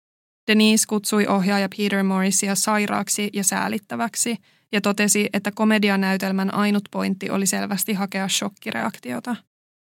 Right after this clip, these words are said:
Vuonna kaksituhatta yhdeksäntoista irlantilainen elokuvaohjaaja Vincent Lam teki puolen tunnin mittaisen lyhyt elokuvan tapauksesta, ja tää elokuva sai Oscar-ehdokkuuden, vaikka Jamesin perhe vastusteli tätä viimeiseen asti.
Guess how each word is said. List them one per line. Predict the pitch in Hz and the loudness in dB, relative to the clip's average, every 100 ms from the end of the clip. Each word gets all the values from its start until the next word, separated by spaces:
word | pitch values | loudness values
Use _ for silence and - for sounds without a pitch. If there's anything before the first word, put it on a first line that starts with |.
| - | 2
Vuonna | 214 220 | 4 6
kaksituhatta | 247 240 254 240 214 | 4 2 2 2 2
yhdeksäntoista | 196 190 196 202 196 196 190 190 - 202 202 | 2 4 4 2 0 2 2 0 2 0 2
irlantilainen | 220 240 226 214 202 190 190 190 | 2 4 4 2 2 4 4 2
elokuvaohjaaja | 202 202 202 185 - 190 180 190 185 190 | 2 0 0 -2 -2 0 0 0 0 2
Vincent | 202 208 208 196 | 2 2 0 -2
Lam | 196 185 185 190 | -2 -2 -2 -2
teki | 196 202 | -4 -6
puolen | 220 220 214 202 | 0 2 4 2
tunnin | 190 185 | 0 0
mittaisen | 185 190 190 202 196 196 196 | 2 0 0 0 2 2 2
lyhyt | 208 208 - | 0 0 -4
elokuvan | 190 190 190 190 | -4 -4 -4 -2
tapauksesta, | 190 202 - 202 - 214 - 226 208 - _ _ | 0 0 -2 -2 -4 -4 -2 -4 -6 -10 _ _
ja | - | -2
tää | 208 208 | 2 4
elokuva | 226 233 220 202 | 4 2 2 2
sai | 202 196 | 2 2
Oscar-ehdokkuuden, | 202 214 - 185 190 185 190 190 - 196 208 208 190 - | 2 0 0 -2 0 0 -2 -6 -6 -4 0 0 -2 -2
vaikka | 196 190 190 | -4 -2 -2
Jamesin | 202 202 - 202 | 0 2 2 0
perhe | 196 190 196 196 | 0 -2 -2 -2
vastusteli | 202 202 - 196 - 196 | -2 -2 -4 -6 -6 -4
tätä | 190 196 | -4 -6
viimeiseen | 208 202 202 214 202 214 - | -6 -4 -2 -2 -2 -4 -4
asti. | 208 - - 196 | -2 -2 -4 -8